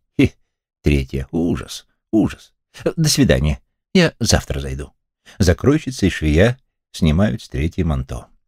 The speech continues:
Третья: «Мерси, милая. Зоя Денисовна, сколько я вам должна?» Зоя: «Восемьдесят пять рублей». Третья: «Пожалуйста, пятьдесят, а остальные я во вторник принесу. Хорошо?» Зоя: «Пожалуйста».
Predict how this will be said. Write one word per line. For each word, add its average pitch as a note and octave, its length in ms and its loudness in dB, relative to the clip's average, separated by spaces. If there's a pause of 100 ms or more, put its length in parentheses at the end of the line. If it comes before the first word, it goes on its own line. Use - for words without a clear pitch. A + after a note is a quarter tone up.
(480)
Третья: F2 520 4 (420)
«Мерси, - 500 -4
милая. C2+ 420 -2 (360)
Зоя C#3 240 4
Денисовна, E2 580 2
сколько - 360 0
я G2 80 6
вам D#2+ 160 2
должна?» C2+ 400 -4 (680)
Зоя: D#2+ 380 4 (460)
«Восемьдесят B2+ 640 0
пять F2+ 240 2
рублей». B1 440 -4 (440)
Третья: F2+ 440 4 (180)
«Пожалуйста, A2+ 520 4 (240)
пятьдесят, B2 500 0 (100)
а C3 120 4
остальные D#3 440 2
я A2 260 6 (180)
во A#2 140 4
вторник B1 380 -4
принесу. C2+ 440 -6 (200)
Хорошо?» A2 360 0 (560)
Зоя: D#2 380 4 (400)
«Пожалуйста». D2 560 -2